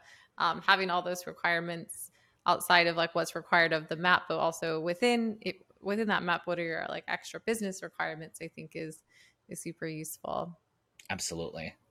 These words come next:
Speaker 2: Just speaking of, of, like, email, just also think about your other channels that you have. Um, you know, I think oftentimes when we think of a marketing automation platform, we just go immediately to email.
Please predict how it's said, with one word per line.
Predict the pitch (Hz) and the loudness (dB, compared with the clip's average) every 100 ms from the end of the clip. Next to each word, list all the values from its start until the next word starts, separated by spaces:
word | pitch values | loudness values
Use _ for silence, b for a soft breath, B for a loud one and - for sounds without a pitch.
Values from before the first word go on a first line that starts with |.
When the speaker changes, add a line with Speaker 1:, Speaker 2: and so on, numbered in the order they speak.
| _ B B B B B B _ _ _ _ _ _ - | _ B B B B B B _ _ _ _ _ _ 12
Speaker 2:
Just | 165 - | 12 12
speaking | 180 165 175 147 | 12 12 12 12
of, | 131 117 - | 10 8 2
of, | 117 107 95 92 | 6 6 6 4
like, | 101 95 - | 4 4 0
email, | 127 120 98 87 87 | 2 6 6 6 2
just | 131 - - | 2 4 10
also | 143 - | 10 12
think | 147 151 | 10 10
about | 147 139 | 12 12
your | 120 117 | 10 4
other | 101 110 | 4 4
channels | - 135 135 139 - | 6 6 6 4 4
that | 135 | 4
you | 139 | 6
have. | 123 127 127 139 - - - | 6 6 4 -2 -14 -4 4
Um, | 113 95 92 87 85 85 - - | 6 8 6 4 -2 -6 -10 -2
you | 123 | 2
know, | 104 87 - _ _ _ _ _ - | 4 2 -2 _ _ _ _ _ 4
I | 139 | 10
think | 156 147 - | 10 10 8
oftentimes | 117 117 139 117 127 113 117 | 6 8 6 6 6 6 4
when | 113 101 | 2 4
we | 95 | 2
think | - 101 101 | 0 0 4
of | 120 | 4
a | 123 | 6
marketing | 120 120 120 | 6 6 4
automation | 117 117 113 117 | 4 4 2 2
platform, | 107 110 - 120 | 2 2 2 0
we | 98 | 0
just | 92 - - | -2 -4 0
go | 101 90 | 2 2
immediately | 82 80 104 113 110 | 0 0 0 2 2
to | 117 120 | 2 2
email. | 117 123 131 | 2 4 2